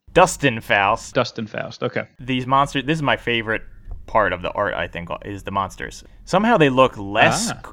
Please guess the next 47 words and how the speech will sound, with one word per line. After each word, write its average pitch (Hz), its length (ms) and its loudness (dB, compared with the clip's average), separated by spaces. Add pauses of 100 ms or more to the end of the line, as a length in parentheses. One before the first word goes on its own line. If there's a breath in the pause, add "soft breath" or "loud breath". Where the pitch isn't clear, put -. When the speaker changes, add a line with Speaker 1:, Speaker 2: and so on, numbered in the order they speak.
Speaker 1:
less 147 400 0
cartoony 110 720 -4
and 104 140 -4
a - 40 -6
little 131 200 0
more 123 220 0
menacing, 104 500 -4
I - 140 -12
think. - 400 -16
A 92 140 -6
lot 113 460 4
of 131 60 -6
detail 90 680 -8
in 98 120 -10
the 87 40 -6
artwork 87 380 -8
on - 140 -12
these. - 240 -16 (160 soft breath)
You 123 80 -6
got 120 180 4
the 110 80 -4
giant, 120 460 0
like, 98 400 -2
bear 127 500 2
that's, 110 220 -4
like, 98 120 -4
swinging 113 380 -6
a 104 60 -4
club. 123 420 4 (300)
Grak, 113 340 -2 (280)
I - 20 -18
think 123 160 -10
his 120 120 -8
Speaker 2:
Yeah. 123 100 4
Speaker 1:
name 120 140 -2
is, 127 180 -8
right? 113 180 -4 (320 soft breath)
You - 140 -12
got 101 240 2 (120)
a, - 80 -6
Speaker 2:
Yeah, 135 280 4
Speaker 1:
uh, 92 100 -4
Speaker 2:
Grak, 113 300 -2
yep. 123 180 -2 (360)
Speaker 1:
it's - 120 -12
like 117 120 0
a, 95 180 0